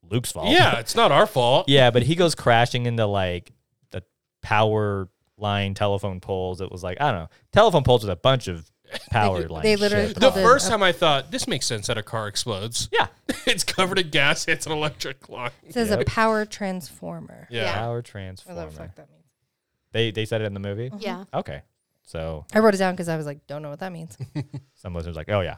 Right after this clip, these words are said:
Speaker 1: like, that makes sense." But yeah, it explodes. Um, Roy thinks that the lot is now his since his brother has
Speaker 3: Well, he
Speaker 1: died.
Speaker 3: immediately, like, doesn't believe the whole story, I feel like.
Speaker 2: No, he's happy now 'cause he was like, "Well, now he's dead,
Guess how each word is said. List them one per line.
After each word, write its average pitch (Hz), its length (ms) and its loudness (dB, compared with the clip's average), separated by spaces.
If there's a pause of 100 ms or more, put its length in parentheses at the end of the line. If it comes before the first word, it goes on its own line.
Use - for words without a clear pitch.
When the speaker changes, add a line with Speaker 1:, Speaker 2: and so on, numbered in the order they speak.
(140)
Speaker 1:
like, 90 160 -14
that 90 100 -12
makes 76 160 -18
sense." - 580 -18 (440)
But 170 80 0
yeah, 95 120 4
it 98 60 2
explodes. 78 580 -8 (580)
Um, 104 460 0 (1000)
Roy 113 500 6 (720)
thinks 107 460 -2
that 90 400 -2
the 92 80 -8
lot 90 280 0
is 98 100 -8
now 101 160 -4
his 87 320 -6
since 80 220 -14
his 82 120 -10
brother 85 360 -6
has 92 160 -4
Speaker 3:
Well, 247 100 0
he 220 60 2
Speaker 1:
died. - 120 0
Speaker 3:
immediately, 233 460 -4
like, 170 220 -10
doesn't 175 340 -12
believe 160 540 -12
the 160 100 -14
whole - 180 -16
story, 131 440 -14
I - 40 -14
feel - 260 -20
like. - 340 -20
Speaker 2:
No, 208 160 4
he's 165 180 2
happy 147 360 4
now 90 340 -8 (160)
'cause 170 160 -2
he 165 80 0
was 147 160 0
like, 123 260 2
"Well, 135 80 0
now 135 400 4
he's 120 220 -4
dead, 139 440 0